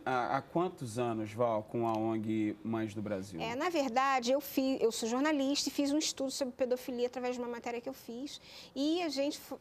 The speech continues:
Speaker 2: acabei montando a primeira central de denúncias contra a pedofilia no Brasil, que foi o Portal Kids. E, é, veio um investigador do F B I pra investigar as nossas denúncias e ele me falou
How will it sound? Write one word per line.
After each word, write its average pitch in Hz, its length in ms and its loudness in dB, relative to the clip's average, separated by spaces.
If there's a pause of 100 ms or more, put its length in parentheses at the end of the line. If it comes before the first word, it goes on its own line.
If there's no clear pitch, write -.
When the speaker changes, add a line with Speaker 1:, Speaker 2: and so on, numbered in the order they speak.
(100)
Speaker 2:
acabei 233 480 2
montando 262 360 2
a 254 40 0
primeira 262 280 2
central 285 340 2
de 254 100 0
denúncias 247 720 0 (360)
contra 247 200 0
a 254 60 -2
pedofilia 220 460 2
no 220 80 -2
Brasil, 240 320 0
que - 100 -10
foi 233 160 0
o - 20 -2
Portal 254 300 0
Kids. 202 500 -6 (460)
E, 381 240 2 (340)
é, 262 440 4
veio 320 440 2
um 269 340 4
investigador 233 560 2
do 226 80 2
F 214 180 -6
B 214 260 2
I 285 40 -2
pra 240 220 -2
investigar 220 420 0
as 226 60 -2
nossas 208 260 -2
denúncias 226 580 0
e 247 80 0
ele 330 200 0
me 285 100 0
falou 247 480 0